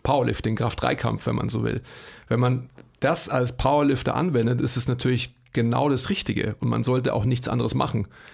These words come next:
zur Leistungserbringung. Ähm, wenn man aber quasi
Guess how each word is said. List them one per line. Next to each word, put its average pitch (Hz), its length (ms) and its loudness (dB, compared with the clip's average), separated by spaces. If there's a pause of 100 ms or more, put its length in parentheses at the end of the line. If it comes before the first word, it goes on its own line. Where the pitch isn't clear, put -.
(380)
zur 143 260 4
Leistungserbringung. 117 840 0 (600)
Ähm, 123 580 4 (640)
wenn 139 180 2
man 151 120 4
aber 127 360 2
quasi 120 460 0